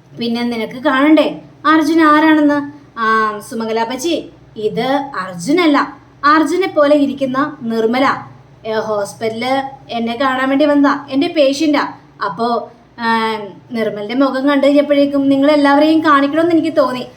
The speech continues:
അതുകൊണ്ടാണ് ഞാൻ കൂട്ടിക്കൊണ്ട് വന്നത്" എന്നും പറഞ്ഞ്. "പിന്നെ നിർമ്മലെ, നിനക്കൊരാളെ കാണിച്ചു തരട്ടെ, ശരിക്കും അർജുൻ ആരാണെന്ന്" എന്നും പറഞ്ഞുകൊണ്ട്, "ദേ ആ ഫോട്ടോയിലേക്കൊന്ന് നോക്കിയേ." അങ്ങനെ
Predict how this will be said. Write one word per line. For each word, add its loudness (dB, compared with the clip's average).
അതുകൊണ്ടാണ് 2
ഞാൻ 0
കൂട്ടിക്കൊണ്ട് 2
വന്നത്" 2
എന്നും -8
പറഞ്ഞ്. -6
"പിന്നെ 0
നിർമ്മലെ, 0
നിനക്കൊരാളെ 2
കാണിച്ചു -2
തരട്ടെ, -6
ശരിക്കും 0
അർജുൻ 2
ആരാണെന്ന്" 2
എന്നും 2
പറഞ്ഞുകൊണ്ട്, -2
"ദേ -2
ആ 0
ഫോട്ടോയിലേക്കൊന്ന് 2
നോക്കിയേ." 0
അങ്ങനെ 2